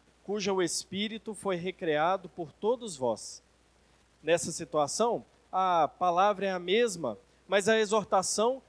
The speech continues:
não está contemplando alguma situação de pecado. O que Paulo está dizendo é que houve conforto, houve consolo por entender que tanto a igreja de Corinto quanto o próprio Tito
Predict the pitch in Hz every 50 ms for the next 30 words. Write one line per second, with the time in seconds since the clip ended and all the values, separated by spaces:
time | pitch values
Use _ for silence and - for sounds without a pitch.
0 | _ _ - 190 208 254 311 311 - - - 233 220 - - 254 262 247 - 247
1 | 233 208 - - 196 208 226 254 262 240 202 202 202 196 220 220 214 - - 220
2 | - - 214 202 190 - - - 202 214 233 240 - _ _ _ - - 202 180
3 | - 233 226 - 214 202 208 208 180 120 - _ _ _ _ _ _ _ _ _
4 | _ - 165 - 190 - - - 180 190 220 233 220 202 - - 196 175 156 170
5 | 143 139 175 202 226 240 220 202 185 - - 190 190 185 196 202 180 165 190 -
6 | - 202 196 175 - - - 165 170 185 202 - - 208 208 175 208 - - 226
7 | 233 233 220 - - - 180 175 180 196 220 240 240 - _ _ _ _ _ _
8 | - 202 214 220 214 220 247 285 302 302 - 247 233 214 202 165 160 170 190 214
9 | 220 - _ _ _ _ _ _ - - 190 - - 220 233 269 269 - 262 254
10 | 190 190 185 185 190 196 185 202 214 226 220 196 175 180 202 - - 190 185 175
11 | 175 175 175 - - 214 202 _ _ _ _ _ - 214 226 226 220 208 - 208
12 | 220 226 220 233 233 - - - 202 202 208 - - 262